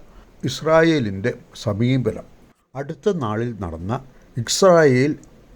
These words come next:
കടന്നാക്രമണത്തിൽ ജനമ-, വധങ്ങൾ, ആശുപത്രികൾ, സ്കൂളുകൾ, അഭയാർത്ഥി ക്യാമ്പുകൾ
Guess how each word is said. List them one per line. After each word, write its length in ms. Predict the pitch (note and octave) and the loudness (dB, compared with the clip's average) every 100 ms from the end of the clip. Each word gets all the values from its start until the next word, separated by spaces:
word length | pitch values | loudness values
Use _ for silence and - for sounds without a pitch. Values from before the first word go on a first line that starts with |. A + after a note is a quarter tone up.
| - - - A2 | -20 -20 -6 0
കടന്നാക്രമണത്തിൽ 1300 | A#2 D3 D3+ C3+ B2+ C3+ C3 B2+ A#2+ A2 A#2 B2+ C#3 - - - - - - - A2+ - F3+ - | 2 2 2 2 2 -2 -4 -2 -2 -2 -2 -4 -6 -16 -20 -20 -20 -20 -14 -8 -8 -8 -16 -6
ജനമ-, 720 | D#3 G#2 B2 C#3 D#3+ C3+ G#2+ - A2 | -6 4 6 6 2 2 0 -2 -4
വധങ്ങൾ, 580 | G#2 G2+ A2 G#2+ B2+ F3 - - - - - | 0 0 0 0 2 0 -6 -20 -20 -20 -12
ആശുപത്രികൾ, 840 | G#2+ C3 C3+ E3+ C#3+ - G2 F#2+ C3 - - _ - - | -4 -2 -2 0 0 0 -2 -2 -4 -8 -20 _ -20 -20
സ്കൂളുകൾ, 920 | - - - B2+ C3+ D#3+ C#3 F#2 B2+ C3+ - - - _ - | -20 -20 0 4 4 4 2 0 -4 -6 -18 -20 -20 _ -4
അഭയാർത്ഥി 1000 | G#2 - G#2 - D3+ D3 C#3+ C#3 D3+ C3 - - A2+ | 0 0 0 0 4 6 4 0 -4 -4 -10 -4 2
ക്യാമ്പുകൾ 600 | G#2 B2+ C3 G#2 G2+ | 2 2 2 2 0